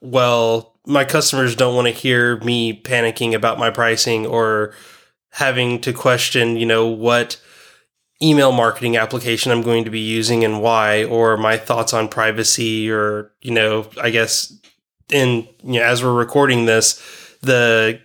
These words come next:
conundrums of working with, you know, businesses in foreign countries and things like that." But it, it, I feel like it's, it's almost a trade-off. Would, would you agree with that? Like,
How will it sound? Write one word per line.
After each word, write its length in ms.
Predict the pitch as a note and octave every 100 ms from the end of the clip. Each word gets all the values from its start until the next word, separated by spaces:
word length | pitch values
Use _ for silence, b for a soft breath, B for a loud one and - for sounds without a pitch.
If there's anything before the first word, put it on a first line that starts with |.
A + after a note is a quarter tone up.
| -
conundrums 640 | C3+ B2 B2 B2 A#2+ A2+
of 220 | A#2 G#2+
working 420 | A#2 A#2 - A2+
with, 420 | A2+ A2 G#2+ - - _ _ _
you 120 | B2
know, 80 | A2+
businesses 760 | G#2 A#2 A#2+ - A#2+ A#2 A2 A2+
in 300 | A2 A2 G#2
foreign 340 | - A#2 A2
countries 640 | - A2 G#2+ A2+ G#2 G#2+ G#2+
and 140 | G#2+
things 200 | B2 A2+
like 200 | A2 G#2+
that." 380 | B2 A#2+ A2+ - B B B B B B B -
But 600 | B2 B2+ B2 A#2 A2 - - _ _ _ _ _ _ D#3
it, 340 | D3+ C#3 - - -
it, 160 | D#3
I 100 | C#3+
feel 160 | C#3 G3+
like 140 | G3
it's, 180 | E3 -
it's 140 | C#3+
almost 280 | E3 D#3 C#3
a 60 | A#2
trade-off. 680 | - - D#3 B2 C3+ C3 -
Would, 160 | B2
would 180 | C3 B2+
you 120 | C#3+
agree 280 | C#3+ A#2+ B2
with 140 | C#3+ D3+
that? 280 | F3+ F3
Like, 260 | B2 A#2 A2+